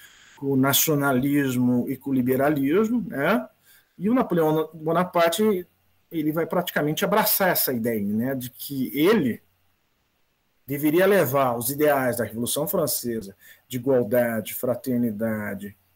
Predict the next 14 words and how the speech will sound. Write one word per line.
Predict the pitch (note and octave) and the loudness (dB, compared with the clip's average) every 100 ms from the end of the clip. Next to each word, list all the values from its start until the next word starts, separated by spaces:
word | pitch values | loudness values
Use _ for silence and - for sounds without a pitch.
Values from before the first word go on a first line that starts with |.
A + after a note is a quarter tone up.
| _ | _
né, | A2+ A#2 G#2 | -6 -4 -4
igualdade, | A#2+ A2+ B2+ - | -6 -4 -4 -6
fraternidade, | - A#2+ A#2 G#2+ A#2 A2+ | -8 -6 -4 -4 -4 -6
opa, | - G3+ B2 A#2+ _ - _ _ - - _ - | -4 -4 -4 -6 _ -20 _ _ -20 -20 _ -6
igualité, | C#3 B2+ - F#3 | 0 0 0 -2
fraternité, | F#3+ C3+ - D#3 C#3 - F3 A3 A3 _ _ _ _ _ _ _ _ _ _ _ _ C#3+ | -2 -8 -4 -2 0 0 2 2 -2 _ _ _ _ _ _ _ _ _ _ _ _ -2
nossa, | G#3 - | 0 0
fugiu, | - A3 E3 D#4+ | 0 2 4 2
meu | B3 | 2
pessoal, | - D#3+ - D3 C3 - _ - | 0 0 2 0 0 -6 _ -4
deu | D#3 | 0
branco, | F#3+ A3+ B3+ - _ - | 4 4 2 -6 _ 0
igualdade, | C#3 B2 F3+ A3+ | 2 4 4 2
fraternidade, | - E3+ E3+ D3 B2+ E3 A#3 C4 C#4 | 0 -4 -2 -2 2 2 2 0 -4